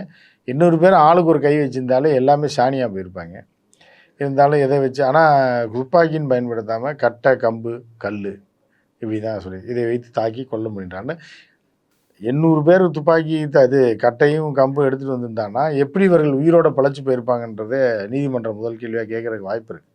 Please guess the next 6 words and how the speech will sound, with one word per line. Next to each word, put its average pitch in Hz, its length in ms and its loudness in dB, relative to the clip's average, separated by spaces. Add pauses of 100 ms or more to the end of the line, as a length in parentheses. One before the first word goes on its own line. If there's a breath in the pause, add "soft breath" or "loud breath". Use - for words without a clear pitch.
(560)
எண்ணூறு 156 480 2
பேர் 185 160 6
வந்தாலே 143 460 2 (680)
எட்டு 123 260 0
பேரை 175 220 6 (120)
மறைச்சு 165 400 4